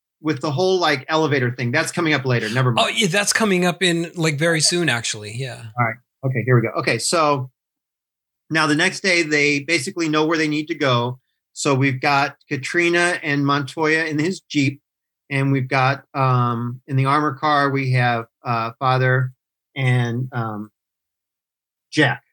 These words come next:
Speaker 2: Yeah.
Speaker 1: heading
Speaker 2: And
Speaker 1: on
Speaker 2: at this
Speaker 1: to
Speaker 2: point, Katrina is just, like, vampire radar.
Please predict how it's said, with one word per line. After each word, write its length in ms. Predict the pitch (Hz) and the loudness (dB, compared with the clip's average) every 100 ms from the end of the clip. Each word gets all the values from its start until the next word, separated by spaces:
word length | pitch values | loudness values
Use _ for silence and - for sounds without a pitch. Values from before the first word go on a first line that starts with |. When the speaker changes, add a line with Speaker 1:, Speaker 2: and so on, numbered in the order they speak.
| _ _ _ _ - | _ _ _ _ -4
Speaker 2:
Yeah. 260 | 123 135 | 0 0
Speaker 1:
heading 240 | 120 127 123 | 0 0 0
Speaker 2:
And 100 | 165 | 0
Speaker 1:
on 60 | 175 | -2
Speaker 2:
at 100 | 185 | -2
this 160 | 269 - | -2 -2
Speaker 1:
to 40 | |
Speaker 2:
point, 280 | 285 220 156 | -2 -2 -2
Katrina 400 | 165 - 185 175 | -2 0 0 0
is 200 | 160 143 | 0 0
just, 180 | 151 170 | 0 -2
like, 120 | 139 | -2
vampire 560 | 117 147 139 143 123 110 | -2 -2 0 -2 -4 -4
radar. 600 | 113 117 104 107 110 | -6 -6 -8 -10 -14